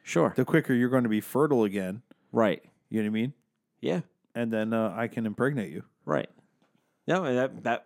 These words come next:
Speaker 2: Either
Speaker 1: also
Speaker 2: way, it
Speaker 1: makes
Speaker 2: works,
Speaker 1: sense.
Speaker 2: yeah.
Speaker 1: And either way, it's like, you know, it lends a lot of credibility to why people are so fucking repulsed by it. On the other hand,
Speaker 2: And I
Speaker 1: I'm
Speaker 2: think
Speaker 1: not
Speaker 2: we, I think we may have actually talked about this, but literally, there's, like,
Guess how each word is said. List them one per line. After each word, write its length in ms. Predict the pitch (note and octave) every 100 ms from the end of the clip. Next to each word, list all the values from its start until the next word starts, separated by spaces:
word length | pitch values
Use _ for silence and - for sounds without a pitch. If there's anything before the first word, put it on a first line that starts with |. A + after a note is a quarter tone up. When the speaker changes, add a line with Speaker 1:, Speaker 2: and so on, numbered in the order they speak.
| -
Speaker 2:
Either 180 | - D#3+
Speaker 1:
also 100 | D#3+
Speaker 2:
way, 120 | F3
it 60 |
Speaker 1:
makes 80 | G2+
Speaker 2:
works, 160 | F3 B2+
Speaker 1:
sense. 180 | G2 B2
Speaker 2:
yeah. 220 | D#3 G#2 _ _ _ _ _ -
Speaker 1:
And 120 | D3
either 220 | E3+ D3+
way, 280 | D3 D#3 C#3+
it's 160 | B2+ -
like, 440 | B2+ A2+ - - _ _ _ _ _ _ _ _ -
you 120 | A#2+ A#2
know, 140 | G2+
it 240 | F2 G#2+
lends 280 | G#2 A2 G#2+
a 40 | G#2+
lot 180 | G#2 F#2+
of 80 | -
credibility 560 | A2+ G2 G#2+ G#2+ G2
to 80 | F#2
why 180 | F#2 F2+
people 300 | - F#2+ F#2
are 40 |
so 160 | - G2
fucking 260 | F#2 F2 D#2
repulsed 440 | D#2+ F#2 F2+ -
by 100 | -
it. 200 | - - - - - -
On 100 | E3+
the 80 | A3+
other 160 | G#3+
hand, 300 | D#3+ C#3+ B2+
Speaker 2:
And 100 | G#3
I 20 |
Speaker 1:
I'm 60 | E3+
Speaker 2:
think 100 | F#3+
Speaker 1:
not 180 | G3+ F3+
Speaker 2:
we, 40 | - _ -
I 60 |
think 180 | E3 C4+
we 80 | B3+
may 120 | E3+
have 100 | C#3
actually 300 | D#3+ C#3 A#2+
talked 200 | D#3 F3+
about 160 | C#3 G#2+
this, 120 | G#2+
but 160 | - A#2
literally, 320 | G3+ F3 B2+
there's, 180 | A#2 A2
like, 220 | G#2+